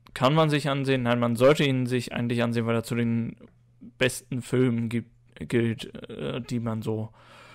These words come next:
eigentlich haben kann. Darum,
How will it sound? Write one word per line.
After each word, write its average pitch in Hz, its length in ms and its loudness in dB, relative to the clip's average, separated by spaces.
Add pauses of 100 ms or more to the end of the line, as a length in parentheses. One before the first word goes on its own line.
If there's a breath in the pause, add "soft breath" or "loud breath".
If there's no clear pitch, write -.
(320 loud breath)
eigentlich 117 380 -4
haben 113 320 0
kann. 110 360 -4 (400 soft breath)
Darum, 120 520 2